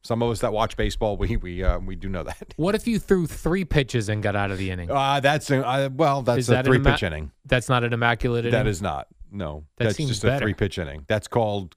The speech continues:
Speaker 1: keeping your pitch count down.
Speaker 2: Yeah.
Speaker 1: Which is where you want the twenty-seven pitch perfect game.
Speaker 2: Right. Oh,
Speaker 1: <laughs>
Speaker 2: man, Jerry, that would be so awesome.
Speaker 1: Those odds, my lord.
Speaker 2: Then, uh, Higashioka, I guess, tossed the, the,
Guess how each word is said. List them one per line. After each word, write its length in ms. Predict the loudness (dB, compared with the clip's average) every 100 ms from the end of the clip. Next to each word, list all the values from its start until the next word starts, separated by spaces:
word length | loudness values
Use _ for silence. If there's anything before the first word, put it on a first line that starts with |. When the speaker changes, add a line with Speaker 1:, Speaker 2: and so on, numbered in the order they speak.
| _
Speaker 1:
keeping 260 | -6 -4
your 80 | -4
pitch 200 | 0 -2
count 180 | -2 -10
down. 220 | -12 -18 -8
Speaker 2:
Yeah. 360 | -2 0 0 -2 -16 _ _ _ _ _ _ -2
Speaker 1:
Which 160 | 0 0
is 80 | -2
where 140 | 0
you 180 | 0 0
want 200 | -2 -4
the 60 |
twenty-seven 600 | -8 -6 -4 -2 -4 -4
pitch 180 | -6 -4
perfect 300 | -4 -4 -6
game. 240 | -8 -8 -10 _
Speaker 2:
Right. 360 | 0 2 0 -2 -2 4
Oh, 280 | 4 6 4
Speaker 1:
<laughs> 40 |
Speaker 2:
man, 260 | 2 2 2
Jerry, 280 | 2 2 2
that 160 | 2
would 120 | 0 -2
be 100 | -2
so 240 | 0 0
awesome. 500 | 0 -2 -2 -10 -14 -20 _
Speaker 1:
Those 320 | 0 0 0
odds, 420 | 0 0 -4 -10 -8
my 180 | -4 -2
lord. 420 | -2 -4 -4 -8 -16 -10
Speaker 2:
Then, 380 | 0 0 2 2
uh, 320 | 2 2 0
Higashioka, 680 | 0 2 2 2 0 0 2
I 120 | 2
guess, 260 | 4 0 0
tossed 380 | 0 0 0 0
the, 440 | 0 2 -2 -4 -10
the, 300 | -6 -2 -2